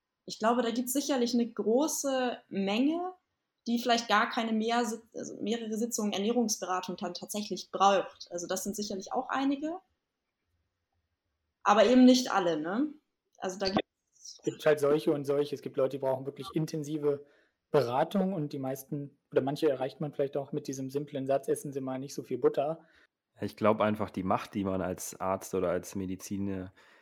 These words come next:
Speaker 3: Mediziner, Medizinerin hat, ist sehr, sehr groß und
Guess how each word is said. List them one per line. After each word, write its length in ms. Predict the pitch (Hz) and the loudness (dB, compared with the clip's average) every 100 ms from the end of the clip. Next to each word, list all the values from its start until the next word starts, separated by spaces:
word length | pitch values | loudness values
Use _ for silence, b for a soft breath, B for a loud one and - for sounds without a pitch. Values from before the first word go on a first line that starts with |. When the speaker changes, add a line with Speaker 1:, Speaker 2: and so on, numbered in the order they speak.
| b | b
Speaker 3:
Mediziner, 540 | - 95 92 113 107 101 | -6 -6 -4 0 2 2
Medizinerin 640 | 98 98 - 110 101 95 | 0 -4 -2 0 0 -2
hat, 180 | 98 - | -4 -6
ist 340 | 87 - - - _ | -8 -8 -12 -18 _
sehr, 340 | 107 95 101 | -12 -4 -2
sehr 180 | 95 98 | 0 -2
groß 440 | 90 95 120 101 - | -2 0 2 2 -2
und 420 | 95 87 - - | -6 -6 -12 -20